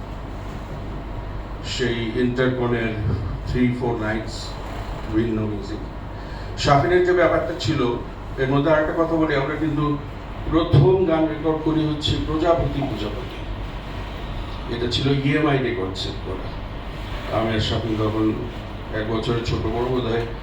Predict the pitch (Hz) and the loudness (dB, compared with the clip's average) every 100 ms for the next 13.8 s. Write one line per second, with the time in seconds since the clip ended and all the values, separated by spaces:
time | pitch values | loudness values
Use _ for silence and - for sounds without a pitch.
0 | - - 101 107 117 110 - - - 117 | -8 -6 -2 0 2 2 2 -2 -2 0
1 | 110 101 - 101 95 - 98 - - - | 0 0 0 -2 -2 -2 0 -2 -4 -8
2 | - - - - - - - - - - | -8 -8 -8 -8 -8 -8 -8 -8 -8 -8
3 | - - 139 135 151 147 156 170 175 170 | -8 -4 0 2 4 4 4 4 4 2
4 | 175 - 143 139 135 131 131 127 143 156 | 0 0 2 2 2 0 0 0 0 0
5 | 156 151 147 - 147 147 - 147 147 147 | 2 2 0 -2 -2 -2 0 2 4 2
6 | 139 - 139 147 143 143 143 120 113 113 | 0 -2 -2 -2 -2 -2 -2 -2 -2 -2
7 | 110 113 117 120 127 123 123 123 127 127 | -2 0 -2 -2 -2 0 0 -2 -2 -2
8 | 123 113 110 117 120 123 120 120 120 113 | -2 0 -2 -2 -4 -4 -4 -4 -4 -6
9 | - - - - 180 156 143 135 127 113 | -8 -10 -10 -4 -2 0 0 0 -2 -4
10 | 110 113 107 107 - - - - - - | -4 -4 -4 -4 -6 -6 -6 -8 -8 -10
11 | - - - - - - - - - - | -8 -8 -8 -8 -8 -8 -8 -8 -8 -8
12 | - - - - 330 359 359 - 180 170 | -8 -8 -2 4 6 6 4 2 2 2
13 | 175 175 175 175 165 - 113 | 4 2 0 0 0 0 0